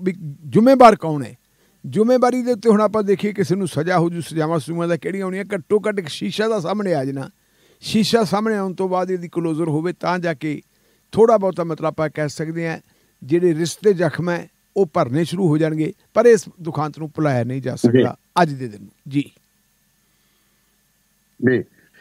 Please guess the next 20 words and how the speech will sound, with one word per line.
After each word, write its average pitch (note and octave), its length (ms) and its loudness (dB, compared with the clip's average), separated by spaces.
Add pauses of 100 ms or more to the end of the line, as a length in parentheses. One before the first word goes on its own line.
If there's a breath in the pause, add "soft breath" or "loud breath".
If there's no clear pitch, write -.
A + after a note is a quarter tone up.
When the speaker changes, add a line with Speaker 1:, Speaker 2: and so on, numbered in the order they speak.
(200 soft breath)
Speaker 2:
ਤੇ D#3 200 6
ਢਿੱਲੋਂ F3+ 340 -2
ਸਾਹਿਬ, A3 220 0
ਤੁਸੀਂ G3 280 -6
ਵਿਚਾਲੇ D#3+ 400 0
ਜੇ F3+ 120 0
ਸਿਆਸਤਦਾਨਾਂ D3+ 760 0
ਦੀ D3 60 -4
ਵੀ D3 140 -2
ਗੱਲ C3 240 0
ਕੀਤੀ B2+ 340 -8
ਕਿ C#3+ 100 -6
ਜ਼ਿਆਦਾਤਰ B2+ 500 0
ਤਾਂ C3+ 160 -6
ਕਿਸੇ C#3 340 -6
ਵੀ D3+ 140 -2
ਕੌਮ C3 460 2
ਦੀ C#3+ 120 0
ਬਦਕਿਸਮਤੀ B2+ 800 -2
ਲਈ B2+ 220 -6